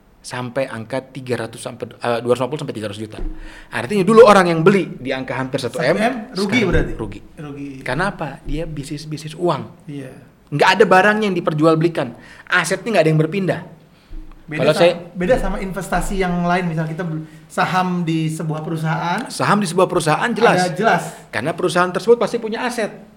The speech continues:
Speaker 2: Iya.
Speaker 1: Ya, oh, dia, "Oh, itu saham, itu trading saham nggak bener tuh," katanya. Iya, tergantung itu, makanya saya bilang,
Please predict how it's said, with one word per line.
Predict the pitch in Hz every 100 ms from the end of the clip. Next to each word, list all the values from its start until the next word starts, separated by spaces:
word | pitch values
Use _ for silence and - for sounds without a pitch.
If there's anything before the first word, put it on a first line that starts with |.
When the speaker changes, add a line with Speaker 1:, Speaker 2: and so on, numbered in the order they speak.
| _ -
Speaker 2:
Iya. | 170 156 165
Speaker 1:
Ya, | 160 214 - 165
oh, | 127
dia, | 135 180
"Oh, | 180 190 269
itu | 269 269
saham, | 220 208 233 233
itu | 208
trading | 214 185 185 185
saham | 185 208
nggak | 185 160
bener | 190 208
tuh," | 190 151
katanya. | 135 120 110 - _ _ - -
Iya, | - - - - _ -
tergantung | 127 113 131 147
itu, | 135 135
makanya | 127 151
saya | 139
bilang, | 131